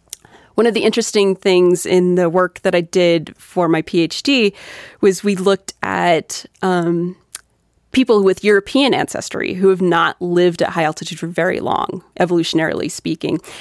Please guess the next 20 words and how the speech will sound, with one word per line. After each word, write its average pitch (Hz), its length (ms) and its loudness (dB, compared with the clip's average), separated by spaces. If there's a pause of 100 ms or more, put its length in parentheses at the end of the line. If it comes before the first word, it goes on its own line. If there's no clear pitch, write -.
(120)
And 196 180 0
people, 180 640 0
we 170 140 2
also 170 420 -2
looked 165 300 -2
in 170 160 0
Bolivia 180 520 0 (720)
at 214 120 0
people 196 400 2
who 185 240 2
had 170 160 0
been 170 240 4
living 175 440 2 (380)
at 190 160 -4
high 185 120 0
altitude 185 400 -2
for 190 120 -2 (680)
probably 392 360 2 (200)
fifteen 240 560 0
thousand 208 640 -2